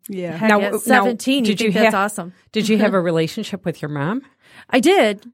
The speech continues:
Speaker 2: We did,
Speaker 3: Okay.
Speaker 2: but it was one of those relationships that was always, um, we could talk about superficial things.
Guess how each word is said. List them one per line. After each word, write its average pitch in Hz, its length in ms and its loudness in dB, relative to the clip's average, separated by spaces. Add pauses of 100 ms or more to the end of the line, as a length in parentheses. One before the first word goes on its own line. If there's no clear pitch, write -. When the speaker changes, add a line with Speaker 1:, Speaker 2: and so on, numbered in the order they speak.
(120)
Speaker 2:
We 220 240 -2
did, 269 320 2
Speaker 3:
Okay. 127 140 -6
Speaker 2:
but 233 120 2
it 214 100 0
was 226 200 -2
one 262 120 0
of 294 100 0
those 262 280 0
relationships 220 540 -2
that 202 80 -8
was 196 140 -8
always, 196 400 -6
um, 180 400 -4 (1900)
we 220 100 2
could 220 180 0
talk 220 300 2
about 202 360 0
superficial 247 600 -4
things. 302 520 0